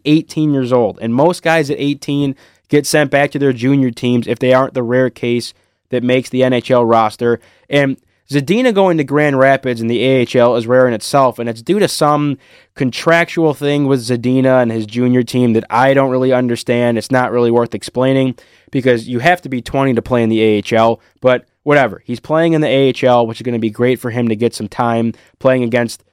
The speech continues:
I mean, the best athletes in the world, some of the best athletes in the world and best hockey players there is that obviously aren't at the N H L level yet. Uh, other news, other moves going to Grand Rapids, Giovanni Smith, Dominic Turgeon, Vili Sajarvi will play a full season in Grand Rapids now.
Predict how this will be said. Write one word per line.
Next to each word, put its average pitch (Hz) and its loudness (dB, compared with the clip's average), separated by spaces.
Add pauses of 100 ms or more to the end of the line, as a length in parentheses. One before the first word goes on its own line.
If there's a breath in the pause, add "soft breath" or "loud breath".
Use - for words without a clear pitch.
(240)
I 120 -4
mean, 120 0
the 113 0
best 123 0
athletes 123 -2
in 113 -2
the 104 -2
world, 127 2 (240)
some 160 0
of 143 2
the 123 2
best 127 2
athletes 123 -4
in 120 -4
the 113 -4
world 117 0
and 107 -4 (220 soft breath)
best 123 0
hockey 135 -2
players 120 -2
there 110 -2
is 117 2
that 110 -4
obviously 110 0
aren't 113 0
at 117 -2
the 107 -2
N 110 0
H 104 -4
L 101 -2
level 117 0
yet. 107 -4 (340 soft breath)
Uh, 120 0
other 175 4
news, 165 4 (280)
other 143 0
moves 156 4
going 147 0
to 143 -2
Grand 135 0
Rapids, 131 0
Giovanni 123 0
Smith, 170 0
Dominic 127 -2
Turgeon, 147 -2 (320 soft breath)
Vili 139 4
Sajarvi 135 2
will 131 2
play 131 2
a 117 0
full 131 -2
season 123 -2
in 123 0
Grand 110 0
Rapids 120 2
now. 127 2